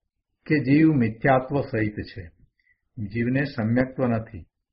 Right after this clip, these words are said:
એટલે કે એની દ્રષ્ટિ પોતાના સ્વરૂપ તરફ ગઈ જ નથી, પોતાના સ્વરૂપને જાણતો નથી, એટલે પોતાના સ્વરૂપથી ચ્યુત થઈને, એટલે કે ત્યાંથી નીકળીને,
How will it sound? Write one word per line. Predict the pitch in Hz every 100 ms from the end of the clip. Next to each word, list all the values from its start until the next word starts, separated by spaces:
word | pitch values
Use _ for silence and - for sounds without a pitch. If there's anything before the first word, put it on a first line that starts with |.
| _ _ _ _ _ _ _ -
એટલે | 143 156 160
કે | 175 151 143
એની | 160 175
દ્રષ્ટિ | 143 143 - 160
પોતાના | 156 135 139 139 147 151
સ્વરૂપ | 139 135 135 131
તરફ | 131 120 107
ગઈ | 123 160
જ | 143
નથી, | 123 113 135
પોતાના | 135 - 107 131 135 139
સ્વરૂપને | 135 127 127 127 120
જાણતો | 104 101 117 156
નથી, | 151 135 - 101 - _ _ _ _ -
એટલે | - -
પોતાના | 120 117 139 151 170 180
સ્વરૂપથી | - 139 160 160 - 175 180 180 - _ _ _ _ -
ચ્યુત | 208 208 143
થઈને, | 156 170 170
એટલે | 165 175
કે | 180
ત્યાંથી | - 127 131 180 185
નીકળીને, | 143 131 190 214 147 87